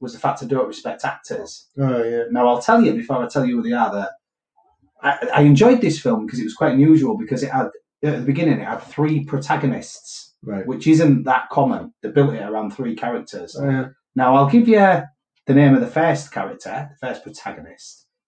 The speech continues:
Speaker 1: Um, three coppers, they were, basically.
Speaker 2: Can you remember
Speaker 1: Four
Speaker 2: the,
Speaker 1: sergeants.
Speaker 2: is this the name of the actor or the character?
Speaker 1: Actor.
Speaker 2: Oh, right, okay.
Speaker 1: Now,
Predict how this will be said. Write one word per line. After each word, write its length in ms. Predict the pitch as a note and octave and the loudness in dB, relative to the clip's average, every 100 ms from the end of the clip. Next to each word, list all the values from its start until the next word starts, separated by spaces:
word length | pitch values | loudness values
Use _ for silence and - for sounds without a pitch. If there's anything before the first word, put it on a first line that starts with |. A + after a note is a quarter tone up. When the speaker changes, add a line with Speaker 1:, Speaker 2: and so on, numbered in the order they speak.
| _ _ - | _ _ -8
Speaker 1:
Um, 460 | A2+ A2 A2 A2+ | -4 -2 -2 -4
three 240 | - G3 D#3+ | 0 2 2
coppers, 520 | B2+ - G#2+ - - - | 2 -2 -6 -12 -18 -14
they 60 | |
were, 180 | F#2+ F2+ | -12 -10
basically. 420 | F2 F2 - - | -12 -14 -14 -4
Speaker 2:
Can 40 | C#3+ | 2
you 40 | D3 | 4
remember 200 | D3 D3 | 6 6
Speaker 1:
Four 80 | C#3+ | 6
Speaker 2:
the, 40 | |
Speaker 1:
sergeants. 420 | C#3+ - - C#3 | 4 2 -2 2
Speaker 2:
is 60 | C#3+ | 4
this 140 | D#3+ | 4
the 60 | E3 | 4
name 160 | D#3+ D#3 | 4 6
of 60 | |
the 80 | D3 | 6
actor 300 | C#3 - A#2+ | 4 0 -4
or 100 | F#2+ | -6
the 100 | G2+ | -6
character? 460 | A#2+ B2 A#2+ G2+ G2 _ _ _ _ _ _ _ | -8 -8 -8 -14 -16 _ _ _ _ _ _ _
Speaker 1:
Actor. 520 | A2+ G#2+ _ - - - | -14 -14 _ -16 -16 -10
Speaker 2:
Oh, 180 | A2+ G#2+ | -8 -8
right, 120 | F2+ D#2 | -10 -14
okay. 260 | - - - _ - | -16 -18 -20 _ -4
Speaker 1:
Now, 520 | C3 B2+ B2+ A#2 - | 0 4 4 2 -4